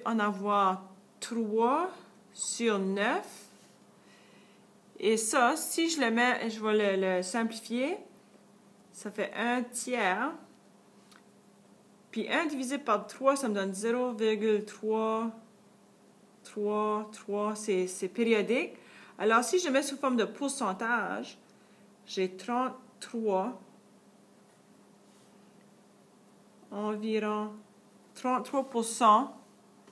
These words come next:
des résultats ont la même couleur. Une autre question, combien de résultats ont des couleurs différentes ? Si j'en ai neuf en tout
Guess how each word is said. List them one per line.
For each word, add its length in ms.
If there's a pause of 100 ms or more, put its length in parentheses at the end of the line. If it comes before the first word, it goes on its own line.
(1200)
des 140
résultats 680 (160)
ont 120
la 140
même 240
couleur. 460 (720)
Une 100
autre 140
question, 420
combien 280
de 80
résultats 520
ont 60
des 100
couleurs 320
différentes ? 680 (680)
Si 240
j'en 180
ai 120
neuf 340
en 160
tout 460